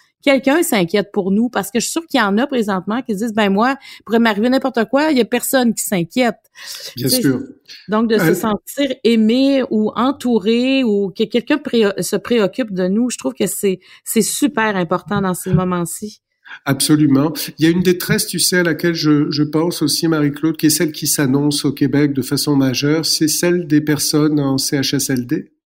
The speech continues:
Speaker 1: Ah oui. Parlons-en. Ça, c'est, ça, c'est un drame, là, qu'on, que, que, que, que nous sommes en train de vivre collectivement.
Speaker 2: Absolument. En fait, euh, à l'heure actuelle, on se rend compte que c'est la population, euh, à risque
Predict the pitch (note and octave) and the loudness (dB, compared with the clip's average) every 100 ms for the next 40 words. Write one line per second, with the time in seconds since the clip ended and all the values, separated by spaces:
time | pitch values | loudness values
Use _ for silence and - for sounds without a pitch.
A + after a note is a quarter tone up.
0 | _ _ G3 F#3+ E3+ D#3 D3+ - _ _ | _ _ -6 -2 -2 -2 -6 -14 _ _
1 | _ - A#3+ G#3+ G3 F3 E3 E3 D#3 A#3+ | _ -2 0 2 0 0 -2 -6 -6 -8
2 | - G3 F3+ - - _ - C#4 - G#3 | -4 -2 -4 -10 -20 _ -4 -2 0 2
3 | D#3+ D#3 E3+ F#3+ D3+ D3 E3 E3 D#3 - | 2 0 0 -2 -2 -6 -4 -4 -4 -6
4 | E3+ - - - F#3+ - E3+ D3+ F3+ E3 | -12 -10 -12 -10 -10 -4 -2 0 0 -2
5 | D3+ E3+ D#3 D#3+ G3+ - G#3+ E3+ - D#3+ | -2 -2 -2 -2 -2 0 2 2 0 -6
6 | C#3 D#3+ D#3+ D#3+ _ _ - C#3+ C3+ - | -4 -6 -8 -10 _ _ -6 -2 0 2
7 | D3 C3+ D3 D#3 C3+ C#3 - F3+ F#3+ - | 4 6 4 2 0 -2 0 -2 -2 0
8 | D3+ C#3 C3+ C3+ C3+ - - - C#3+ D3 | 2 2 2 0 -2 -8 -8 2 4 4
9 | D3+ D3+ C#3 D3+ D#3 C#3 - C#3 B2+ D#3+ | 2 0 0 2 2 0 -2 -4 -2 -4
10 | D3+ C#3 C3 - D3+ D#3 D#3 - - C#3+ | -2 0 0 0 2 2 0 -12 -6 0
11 | C3+ C#3+ D3+ D3 C#3+ C#3 C3 - D3 D3+ | 2 2 0 0 0 0 0 -2 -2 -2
12 | C#3+ B2 A#2+ A#2+ B2 C#3+ E3 - C3+ B2+ | -2 -2 -2 -2 -4 -6 -10 -6 -2 0
13 | B2+ D#3+ - - | 0 0 -2 -2